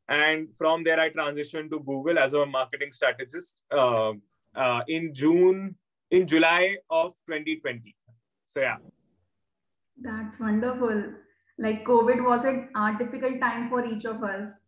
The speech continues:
Speaker 2: but you still made it to go through good, good happening things.
Speaker 1: So, yeah, uh, it was a scary period because, um, I just completed an M B A, which is not exactly cheap. Uh,
Speaker 2: Right.
Speaker 1: and, uh,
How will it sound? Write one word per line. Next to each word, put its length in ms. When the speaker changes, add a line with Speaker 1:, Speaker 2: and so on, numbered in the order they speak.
Speaker 2:
but 200
you 160
still 300
made 280
it 420
to 80
go 160
through 320
good, 180
good 160
happening 440
things. 160
Speaker 1:
So, 300
yeah, 80
uh, 400
it 200
was 300
a 120
scary 640
period 340
because, 400
um, 260
I 160
just 300
completed 500
an 120
M 180
B 140
A, 80
which 180
is 160
not 220
exactly 520
cheap. 280
Uh, 380
Speaker 2:
Right. 300
Speaker 1:
and, 180
uh, 200